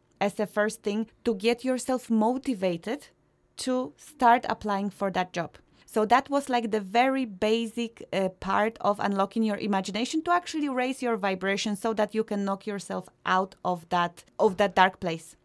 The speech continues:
But another part of imagination is actually getting, you know, the forces of law of attraction and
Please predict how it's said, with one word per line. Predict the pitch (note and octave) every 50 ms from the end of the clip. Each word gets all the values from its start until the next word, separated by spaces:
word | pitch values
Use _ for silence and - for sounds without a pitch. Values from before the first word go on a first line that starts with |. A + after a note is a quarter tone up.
| _ _ -
But | G#3 G#3 G#3 -
another | - G3+ G#3 G#3+ A3+ - D#4 F4 F4 D#4+
part | - A#3 G#3 G3 G3
of | - E3+ F3+
imagination | F#3+ F#3+ F#3 F3+ F3+ F#3+ F#3+ F3+ F3 E3+ - F#3 F#3 -
is | - G3 F#3+ - -
actually | - F#3 F#3+ F#3+ - - A3 A3 G#3 G#3+ G3+
getting, | F#3 F3+ A3 G#3+ A3 A#3 A#3+ A#3+
you | A#3 A3
know, | G3 G3 G3 G#3
the | G3 G3+ G#3
forces | G3+ - G3+ G3+ G#3 A#3+ A#3 - E4+ F4 F4+ F4 -
of | - G#3+ F#3+ - -
law | G#3 G3+ F#3 F3+ - -
of | F3+ F3
attraction | F3+ F3+ - - - A3+ A3 A3+ A3+ - - - A#3+ A3 G#3 G#3 G#3 G#3 G#3 -
and | - - F3+ F3+ F3+ F#3+ F3+ - -